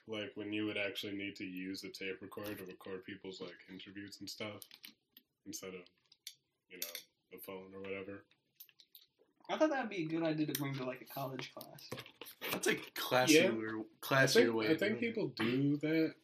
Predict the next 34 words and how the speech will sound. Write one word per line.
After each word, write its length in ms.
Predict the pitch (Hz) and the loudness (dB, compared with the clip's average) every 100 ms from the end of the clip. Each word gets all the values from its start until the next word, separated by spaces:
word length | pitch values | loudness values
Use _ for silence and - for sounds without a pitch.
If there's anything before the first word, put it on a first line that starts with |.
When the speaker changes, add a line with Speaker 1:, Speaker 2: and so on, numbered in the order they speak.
| _ - | _ 2
Speaker 2:
You 80 | |
Speaker 1:
Not 60 | 170 | 8
Speaker 2:
gotta 180 | 160 143 | 8 8
sit 100 | 135 | 8
up 80 | 123 | 8
Speaker 1:
like, 120 | 120 | 8
Speaker 2:
front, 240 | 175 156 | 6 6
Speaker 1:
but, 100 | 139 | 6
Speaker 2:
though. 60 | 127 | 6
Speaker 1:
like, 160 | 131 131 | 6 6
with 140 | 127 | 2
their, 160 | 113 98 - - - | 2 0 -4 -14 -12
with 120 | 104 | -8
their 120 | 90 | -8
phone. 420 | - 92 92 90 87 _ _ - - - - - | -8 -10 -10 -12 -20 _ _ -16 -8 -6 -6 -4
Speaker 3:
That's 220 | 135 156 - | 4 4 4
classy, 520 | - 139 147 - 113 | 4 6 6 6 0
though. 240 | 110 110 110 _ _ _ _ _ _ _ _ _ _ _ | -2 -4 -10 _ _ _ _ _ _ _ _ _ _ _
Speaker 1:
It's 100 | - | -4
falling 200 | 156 151 | 0 2
apart, 420 | - - 95 90 - | 0 -6 -6 -8 -10
but 120 | 98 | -8
it 40 | 110 | -6
still 200 | 135 101 | -4 -4
works. 460 | 90 90 - - _ - | -6 -12 -14 -18 _ 0
Like, 180 | 113 110 _ 110 | 0 0 _ -8
like, 240 | 101 - 104 | -6 -6 -12
little 160 | 101 165 | -8 0
Speaker 2:
Dude, 220 | 156 180 170 | 6 8 8
Speaker 1:
corner 40 | 190 | 8
Speaker 2:
whatever, 340 | 190 190 190 | 8 10 8
<laughs> 40 | |
Speaker 1:
of 60 | |
it. 60 | 175 | 6